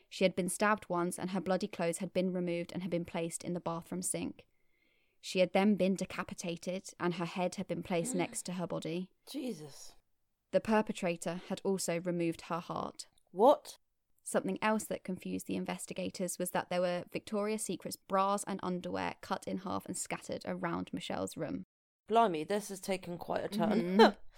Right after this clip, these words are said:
Speaker 1: <laughs> It has. <laughs> The police found no signs of forced entry at the home.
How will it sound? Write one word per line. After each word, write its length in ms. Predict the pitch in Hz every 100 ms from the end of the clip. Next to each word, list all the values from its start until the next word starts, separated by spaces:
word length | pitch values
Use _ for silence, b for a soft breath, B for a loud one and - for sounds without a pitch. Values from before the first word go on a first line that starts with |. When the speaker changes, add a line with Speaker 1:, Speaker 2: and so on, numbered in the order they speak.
| -
Speaker 1:
<laughs> 340 | - - -
It 140 | 180 180
has. 360 | 190 220 247 -
<laughs> 60 | 269 269 B B B _ b b b b b b -
The 80 |
police 420 | 202 247 262 262 -
found 380 | 202 196 196
no 240 | 190 196 202
signs 400 | - 185 180 185
of 80 | -
forced 320 | 180 180 -
entry 360 | 175 - - 151
at 120 | -
the 80 | 180
home. 380 | 180 160 175